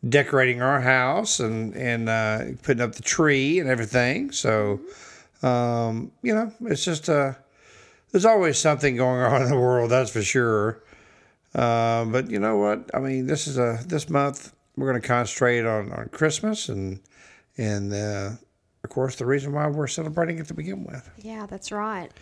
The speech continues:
Speaker 2: Okay, well,
Speaker 1: Well, we have
Speaker 2: it's
Speaker 1: a
Speaker 2: your
Speaker 1: good
Speaker 2: turn.
Speaker 1: topic.
Speaker 2: Yeah, and it's your turn to read it.
Speaker 1: Yeah. Well, when beginning again, what is in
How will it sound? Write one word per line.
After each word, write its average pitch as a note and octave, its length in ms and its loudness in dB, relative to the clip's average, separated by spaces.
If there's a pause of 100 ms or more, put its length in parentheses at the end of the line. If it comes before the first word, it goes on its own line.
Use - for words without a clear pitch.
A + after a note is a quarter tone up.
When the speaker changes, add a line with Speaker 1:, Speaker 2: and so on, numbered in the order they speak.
(100)
Speaker 2:
Okay, C4+ 440 -2
well, G#3+ 480 -4
Speaker 1:
Well, A#3 180 4
we C#3+ 100 4
have E3 100 4
Speaker 2:
it's B3+ 40 -2
Speaker 1:
a C4+ 40 0
Speaker 2:
your B3+ 80 4
Speaker 1:
good D4 60 2
Speaker 2:
turn. D3 120 8
Speaker 1:
topic. C#3 260 2
Speaker 2:
Yeah, D#4+ 200 -2
and B3 100 -6
it's G#3+ 100 -14
your C4+ 80 -10
turn D4+ 220 -6
to C4 80 -6
read C4 180 -6
it. D3 60 -2
Speaker 1:
Yeah. D#3 320 0 (480)
Well, F3+ 160 4
when E3 240 0
beginning F#3 320 2
again, C3+ 680 0 (380)
what D#3+ 280 2
is C#3 480 2
in B2 400 -4